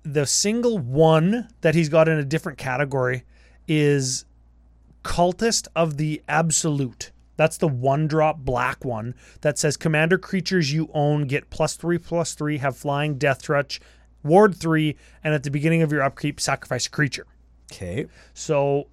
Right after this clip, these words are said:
Speaker 1: that would make Sisay a five five, but whenever you put another legendary permanent onto the battlefield, or,
Speaker 2: Yeah.
Speaker 1: or what is it?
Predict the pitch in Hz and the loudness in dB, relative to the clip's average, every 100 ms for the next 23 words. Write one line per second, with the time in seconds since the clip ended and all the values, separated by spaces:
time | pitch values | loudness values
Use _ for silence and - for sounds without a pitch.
0 | - 135 151 196 170 170 165 - - 165 | -6 -2 0 0 0 -2 -2 -2 0 0
1 | - 160 160 160 - 127 - 143 160 165 | -2 -2 -2 -2 -4 -6 -2 0 0 -2
2 | - 131 117 143 165 - - - - 165 | -6 -6 -4 -6 -6 -16 -20 -20 2 4
3 | 156 151 160 156 151 190 196 160 156 156 | 4 2 0 2 2 2 0 -2 -2 2
4 | 156 151 151 - _ - - 165 151 156 | 2 2 -2 -6 _ -12 0 0 4 4
5 | 160 147 151 147 156 147 143 135 127 156 | 4 4 2 2 0 2 2 0 0 0
6 | 160 185 180 175 165 151 170 185 240 302 | 2 2 0 -2 0 0 0 -2 -6 -8
7 | - - - 170 170 185 180 170 190 151 | -12 -20 4 6 6 4 2 4 4 4
8 | 139 | -4